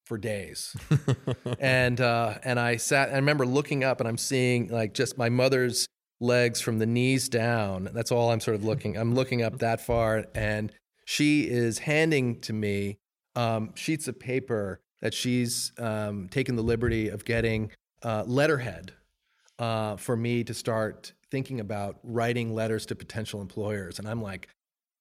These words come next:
Speaker 1: "I don't know what the hell I'm gonna do." So, you know, what the point, what's the point of that? Let me, let me think some more with, uh, as I float. Uh, so it was sort of like the, the scuba gear
Speaker 2: Yeah.
Speaker 1: scene in, in, um, uh, in The Graduate.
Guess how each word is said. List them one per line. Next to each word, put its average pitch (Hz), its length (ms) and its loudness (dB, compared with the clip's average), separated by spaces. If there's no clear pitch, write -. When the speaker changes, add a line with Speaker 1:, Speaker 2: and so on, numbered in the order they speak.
Speaker 1:
"I 113 160 -6
don't 139 140 -4
know 110 120 -10
what 113 480 -6
the 98 100 -8
hell 87 300 -12
I'm 92 80 -20
gonna 87 160 -16
do." - 300 -16
So, 98 560 -8
you 113 100 -6
know, 104 180 -6
what 131 200 -2
the 110 60 -6
point, 123 220 -4
what's 151 200 2
the 139 80 -2
point 135 180 0
of 127 40 0
that? 120 100 -2
Let 160 100 4
me, 180 100 4
let 170 180 2
me 175 100 4
think 180 260 0
some 139 200 -2
more 123 360 4
with, 104 280 -2
uh, 107 200 0
as 123 140 0
I 107 100 0
float. 123 540 0
Uh, 110 400 0
so 165 100 4
it - 20 6
was 156 120 4
sort 196 120 6
of 170 40 4
like 151 160 4
the, 123 220 4
the 117 140 0
scuba 123 380 0
gear 101 360 2
Speaker 2:
Yeah. 101 260 -2
Speaker 1:
scene 110 480 -2
in, 98 480 -6
in, 95 320 -6
um, 92 440 -10
uh, 104 240 0
in 107 100 -2
The 101 60 -2
Graduate. 98 500 -4